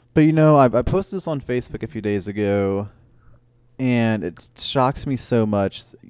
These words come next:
You know, I talked for an hour and forty minutes about memories for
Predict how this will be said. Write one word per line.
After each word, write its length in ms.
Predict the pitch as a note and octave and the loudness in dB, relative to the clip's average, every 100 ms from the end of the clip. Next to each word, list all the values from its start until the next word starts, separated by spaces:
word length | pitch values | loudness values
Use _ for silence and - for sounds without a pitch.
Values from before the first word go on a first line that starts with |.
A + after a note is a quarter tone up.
| - - - | -20 -20 -20
You 200 | E2 B2 | -12 -4
know, 120 | A2+ | -2
I 60 | |
talked 400 | A#2 - A#2+ A#2 | -2 0 0 0
for 260 | - A2+ G#2 | -4 -2 0
an 80 | G2+ | -2
hour 340 | F2+ G2 G2+ F#2+ | -2 0 2 0
and 100 | F#2 | -2
forty 280 | G#2 F#2+ F2+ | -2 -2 -2
minutes 540 | F#2+ F2+ F2+ - - _ _ _ _ _ _ _ - | -4 -4 -6 -10 -16 _ _ _ _ _ _ _ -6
about 480 | F#2+ G2 F#2 F#2 | -2 0 0 -2
memories 640 | - G#2+ G2+ E2+ C#2 A2+ - _ _ - _ _ _ _ _ _ _ _ _ _ _ _ _ _ _ _ _ _ _ | -2 -4 -4 -8 -12 -16 -16 _ _ -20 _ _ _ _ _ _ _ _ _ _ _ _ _ _ _ _ _ _ _
for 380 | - A#2 G2+ F#2+ | -6 -2 0 -2